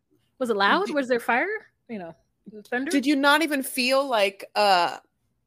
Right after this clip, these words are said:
Speaker 2: like, um, a bump, a hump? I mean, like a, like a, th-, you know, like, just because the s-, stairs had fallen through?
Speaker 1: Yeah, I just, I, I don't know. 'Cause it, yeah, I don't know. So it's just, uh, so sad. And now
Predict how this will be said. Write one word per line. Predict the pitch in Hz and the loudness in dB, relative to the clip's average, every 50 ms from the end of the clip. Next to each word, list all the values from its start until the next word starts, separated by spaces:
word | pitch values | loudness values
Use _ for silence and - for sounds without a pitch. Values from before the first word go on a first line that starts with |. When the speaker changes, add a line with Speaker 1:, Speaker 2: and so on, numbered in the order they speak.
| _ _ _ _ _ - _ - 226 214 - | _ _ _ _ _ -20 _ -16 -16 -14 -4
Speaker 2:
like, | - 214 208 208 208 202 | 0 2 2 2 2 2
um, | 196 190 185 180 185 180 180 185 - _ _ _ _ _ _ _ - - | 0 0 0 -2 -4 -8 -12 -14 -16 _ _ _ _ _ _ _ -12 -10
a | 185 | -6
bump, | 180 190 202 233 320 359 - - | -2 -2 -2 -2 -2 -6 -10 -8
a | - 185 | -6 -4
hump? | 208 226 277 339 - - | -2 -2 -2 -2 -4 -6
I | - | -6
mean, | 220 220 208 202 | -4 -4 -4 -2
like | 196 202 196 196 | -2 -2 0 0
a, | 190 185 - | -2 -2 -2
like | 175 190 196 185 | -4 -4 -4 -4
a, | 170 175 180 180 165 | -6 -8 -10 -6 -4
th-, | 180 202 202 - | -2 -2 -2 -2
you | 208 202 | -4 -4
know, | 196 180 180 | -4 -4 -2
like, | 175 175 175 180 | -2 -4 -4 -4
just | 196 196 - | -8 -12 -10
because | 214 190 - 214 190 185 - - _ _ _ _ _ - 185 - | -12 -8 -6 -6 -6 -6 -8 -14 _ _ _ _ _ -20 -14 -8
the | - 196 | -8 -8
s-, | 202 - - _ _ _ _ _ _ _ _ | -8 -8 -14 _ _ _ _ _ _ _ _
stairs | - - - - 208 208 226 | -18 -8 -2 0 0 0 0
had | - 285 277 | 0 -2 -4
fallen | - 294 294 302 320 320 | -4 -4 -4 -4 -6 -6
through? | 330 359 370 453 - _ _ _ _ _ _ _ _ - _ _ - | -6 -8 -8 -8 -10 _ _ _ _ _ _ _ _ -20 _ _ -10
Speaker 1:
Yeah, | 214 226 208 | -10 -8 -8
I | 202 190 | -8 -8
just, | - 208 202 - - - _ _ _ | -8 -10 -10 -12 -16 -20 _ _ _
I, | - 175 - _ | -20 -20 -18 _
I | - 180 196 | -10 -8 -6
don't | 185 196 196 196 | -6 -4 -4 -4
know. | 196 196 185 170 | -6 -6 -8 -8
'Cause | - - 226 185 202 | -6 -6 -6 -4 -6
it, | - - | -6 -6
yeah, | 220 196 185 180 160 | -6 -6 -6 -6 -6
I | 175 190 | -6 -6
don't | 190 190 | -6 -6
know. | 190 185 175 | -6 -8 -6
So | - 214 202 | -4 -2 -2
it's | 202 202 - | -2 -2 -4
just, | - 269 - - | -8 -10 -8 -8
uh, | 269 | -8
so | 220 - - 262 240 240 240 | -8 -6 -4 -2 -2 -2 -2
sad. | - - 208 185 175 175 165 165 - - | -2 -2 -2 0 0 0 -2 -4 -6 -8
And | 202 202 196 196 | -8 -6 -4 -4
now | 202 202 208 214 220 226 226 233 240 247 240 | -2 -2 -2 -2 -2 -2 -2 -4 -4 -6 -8